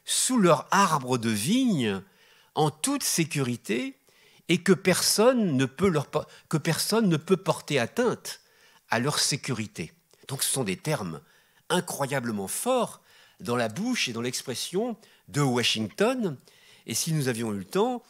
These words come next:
on aurait pu retrouver jusque dans les,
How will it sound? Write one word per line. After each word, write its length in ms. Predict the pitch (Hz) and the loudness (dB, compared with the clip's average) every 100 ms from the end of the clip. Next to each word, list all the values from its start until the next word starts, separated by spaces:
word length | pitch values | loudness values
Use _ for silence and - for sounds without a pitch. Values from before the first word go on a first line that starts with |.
| - _ | -20 _
on 120 | 113 | -4
aurait 180 | 123 131 | -2 -2
pu 140 | 139 135 | -4 -4
retrouver 720 | 127 - 113 104 175 240 214 - _ - | -4 -4 -6 -2 0 0 -4 -12 _ -12
jusque 520 | 92 160 202 - 143 170 160 - - _ _ - _ | -6 -2 -2 -2 0 2 2 -2 -16 _ _ -20 _
dans 140 | 98 117 | -6 -4
les, 200 | 113 | -4